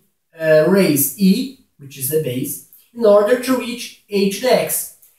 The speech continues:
And then we, we are raising e to that number. So obviously we're going to re-, to reach a to the x, because we are raising e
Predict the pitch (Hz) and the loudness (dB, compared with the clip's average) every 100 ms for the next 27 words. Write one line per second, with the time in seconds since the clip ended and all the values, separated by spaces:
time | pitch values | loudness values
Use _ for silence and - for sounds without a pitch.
0 | _ 262 277 277 269 240 - 202 233 - | _ 0 2 4 2 0 -4 -12 -16 -16
1 | 208 262 277 262 214 - - 185 214 311 | -4 2 4 4 2 -4 -6 0 2 2
2 | 277 262 - 254 247 294 - _ _ 294 | 2 -2 -2 0 0 0 -6 _ _ -2
3 | 269 285 339 - - - - _ - 247 | 0 2 2 2 0 -4 -14 _ -2 0
4 | 233 214 214 285 294 320 302 269 269 277 | 4 2 2 -2 -2 -2 -2 -2 -2 -2
5 | 294 - - _ _ - 240 - - - | -4 -6 -8 _ _ -10 -6 -2 -4 -4
6 | - - _ _ 208 202 190 190 180 - | -12 -16 _ _ 0 0 0 0 0 -2
7 | - - _ 190 196 190 175 - 196 202 | -8 -12 _ -2 2 2 0 -2 0 2
8 | 196 185 170 170 160 170 170 208 233 247 | 2 0 -4 -2 -2 -4 -8 -10 -10 -14
9 | _ | _